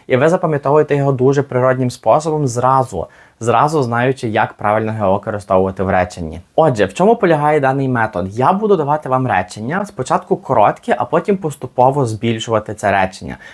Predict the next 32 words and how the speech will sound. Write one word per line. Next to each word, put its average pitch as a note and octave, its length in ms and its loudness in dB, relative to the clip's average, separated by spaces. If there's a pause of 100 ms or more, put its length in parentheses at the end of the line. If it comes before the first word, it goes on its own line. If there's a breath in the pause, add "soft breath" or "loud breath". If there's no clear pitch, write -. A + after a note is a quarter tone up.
(120 loud breath)
Наприклад, B2 460 0
в - 20 -4
нас F3+ 260 -2
є D#3 60 0
речення G#2+ 540 -4
«I F3 280 0 (200)
have G#2 220 -2 (180)
a G#2+ 80 0 (120)
pen». D2+ 260 -4 (320 loud breath)
Я C3+ 160 2
маю B2 280 2
ручку D3+ 320 0
або A#2 200 0
в G#2 100 -6
мене A#2 320 0
є G#2 220 -2
ручка. G2+ 480 -2 (340 loud breath)
Потім C#3+ 400 2
друге G#3+ 340 4
речення, G2+ 380 -2
це A2 140 -6
вже A2 260 -4
«I C#3+ 380 -4
have C3 80 -4
a A#2 120 -2 (160)
pen G#2+ 320 -2 (460 loud breath)
and A2+ 440 0 (140)
a G#2+ 180 -4
notebook». A2 760 0 (800)
«I D3+ 400 0
have B2+ 120 0
a A#2 120 0